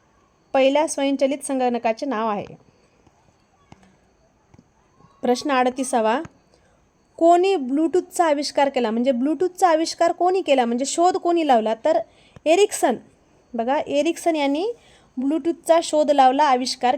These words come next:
केला. प्रश्न एकोणचाळीसावा, इंटरनेट हे कशाचे जाळे आहे?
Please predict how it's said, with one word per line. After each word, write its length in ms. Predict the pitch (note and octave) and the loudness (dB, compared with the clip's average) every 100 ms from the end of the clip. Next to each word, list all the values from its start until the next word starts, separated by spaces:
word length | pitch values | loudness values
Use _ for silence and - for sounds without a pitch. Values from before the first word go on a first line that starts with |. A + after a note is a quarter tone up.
| A#3 | -2
केला. 220 | G#3 F#3+ - _ _ _ _ _ _ _ - _ _ _ - _ _ _ - | -6 -6 -14 _ _ _ _ _ _ _ -20 _ _ _ -20 _ _ _ -8
प्रश्न 280 | B3+ C4 C#4+ | -8 -4 -4
एकोणचाळीसावा, 960 | C4+ C4 C4 B3+ A3+ A#3 G#3+ G#3 C#4 G#4+ - _ _ _ _ _ _ _ - | -4 -4 -4 -2 -2 -2 -4 -4 -4 -8 -16 _ _ _ _ _ _ _ -6
इंटरनेट 680 | C#4+ D#4+ F#4+ F#4 F4+ F4 | -4 2 4 4 2 -2
हे 120 | E4 F4 | -4 -2
कशाचे 540 | D#4+ D4+ D4+ C#4+ D#4+ | -2 -2 -4 -4 -2
जाळे 320 | C#4 A3 A#3 | 0 2 2
आहे? 300 | A#3+ G#3 F#3+ | 0 -2 -8